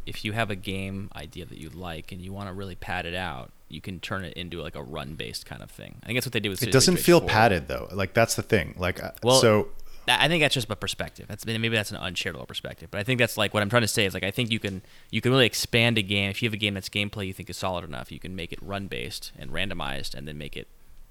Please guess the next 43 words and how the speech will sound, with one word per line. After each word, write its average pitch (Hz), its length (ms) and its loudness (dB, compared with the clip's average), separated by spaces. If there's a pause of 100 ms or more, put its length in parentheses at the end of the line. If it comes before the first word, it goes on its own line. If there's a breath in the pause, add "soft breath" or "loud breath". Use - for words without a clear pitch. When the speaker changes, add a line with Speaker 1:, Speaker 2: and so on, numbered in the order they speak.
(380)
Speaker 1:
build 110 220 2
it 95 80 0
out. 92 200 -4
You - 80 -10
can 101 120 -10
make 101 120 -4
it - 100 -14
play, 98 140 -8
it's - 140 -8
very 90 160 -8
replayable. 80 440 -10
So 131 100 -4
th-, - 200 -12
that's 123 140 -4
what 143 60 0
they - 20 6
did 123 80 4
with 107 80 -8
the 107 60 -4
Streets 117 200 -4
of 101 60 -6
Rage 78 140 -6
four 82 240 -6
D 73 120 -10
L - 80 -10
C - 240 -12
with - 100 -16
the - 60 -14
survival 80 340 -8
mode. 55 220 -14 (640 soft breath)
And, 101 120 -6
and 98 360 -4
you 92 80 -8
can 117 140 -10
keep - 240 -10
playing 90 280 -6
it, 82 200 -10
and, 67 120 -12
and - 100 -10
it's 117 160 0
cool. 165 320 4
Like, 95 160 0
I, 110 100 2